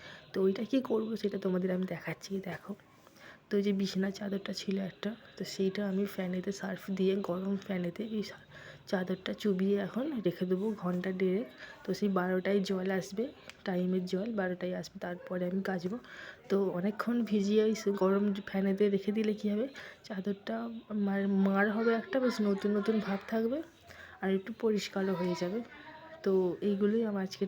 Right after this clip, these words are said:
টিপস। তো চাল ধোয়ার টিপসটাও তোমাদের আমি দেখাচ্ছি, দেখতে থাকো তোমরা। তো সেই চাল ধোয়ার জলটা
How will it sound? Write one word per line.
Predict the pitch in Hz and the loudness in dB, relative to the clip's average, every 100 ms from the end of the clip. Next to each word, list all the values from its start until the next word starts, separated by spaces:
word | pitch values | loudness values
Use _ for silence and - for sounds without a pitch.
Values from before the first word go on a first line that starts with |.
| 196 | -4
টিপস। | 233 254 - - - - | -8 -10 -14 -18 -18 -4
তো | 185 | -4
চাল | 196 190 185 | -2 0 2
ধোয়ার | 180 202 196 | 2 0 -2
টিপসটাও | 208 196 - 233 | -4 -4 -4 -4
তোমাদের | 220 190 190 185 | -2 -2 -2 -2
আমি | 185 | -2
দেখাচ্ছি, | 185 165 165 - - 214 | -4 -6 -10 -8 -10 -4
দেখতে | 185 - | -4 -2
থাকো | 175 175 | -2 0
তোমরা। | 180 175 180 208 - - - - - - - 719 - - _ - - - - - - - - - | 0 -2 -4 -6 -8 -18 -20 -20 -16 -12 -12 -14 -14 -18 _ -14 -6 -4 -2 -2 -4 -6 -8 10
তো | 247 233 233 | 12 12 12
সেই | - 240 240 240 233 - | 12 12 12 12 12 12
চাল | 226 214 214 | 12 12 12
ধোয়ার | 202 226 226 | 12 12 12
জলটা | 208 214 214 208 214 | 12 12 12 12 8